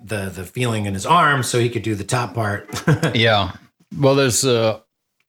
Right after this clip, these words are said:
Speaker 2: you know, there are so many Keith Moon stories that, you know, <clears throat>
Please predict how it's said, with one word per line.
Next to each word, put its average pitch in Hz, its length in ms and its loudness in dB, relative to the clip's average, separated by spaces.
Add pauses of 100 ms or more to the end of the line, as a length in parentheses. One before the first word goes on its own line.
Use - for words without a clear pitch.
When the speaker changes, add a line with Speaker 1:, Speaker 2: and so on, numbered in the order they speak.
Speaker 2:
you 143 100 0
know, 98 80 2
there 113 140 4
are 110 80 2
so 151 240 2
many 104 260 2
Keith 92 380 -4
Moon 101 180 2
stories 90 420 0
that, 82 200 -2 (1400)
you - 80 -6
know, - 260 -4 (160)
<clears throat> - 160 -18